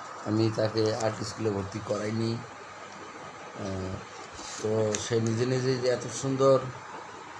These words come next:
আহ, আর্ট করে, এটা আসলে, আহ, এত মানে সুন্দর প্রতিভা মেয়েটার। আমার মেয়েটার জন্য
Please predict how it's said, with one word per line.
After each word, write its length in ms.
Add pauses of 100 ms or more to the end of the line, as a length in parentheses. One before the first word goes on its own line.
আহ, 360
আর্ট 100 (100)
করে, 420 (440)
এটা 280
আসলে, 440
আহ, 1400
এত 140 (600)
মানে 260
সুন্দর 520
প্রতিভা 520 (800)
মেয়েটার। 460 (800)
আমার 180
মেয়েটার 420
জন্য 220